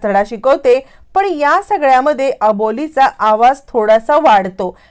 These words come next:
आणि तो वाढलेला आवाज आतमध्ये चालू असलेल्या केसवरती परिणाम करत असतो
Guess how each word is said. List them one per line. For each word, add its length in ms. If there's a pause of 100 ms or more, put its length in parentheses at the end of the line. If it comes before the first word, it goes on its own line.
आणि 140
तो 260
वाढलेला 480
आवाज 380 (100)
आतमध्ये 560
चालू 360
असलेल्या 500
केसवरती 760
परिणाम 460
करत 260
असतो 460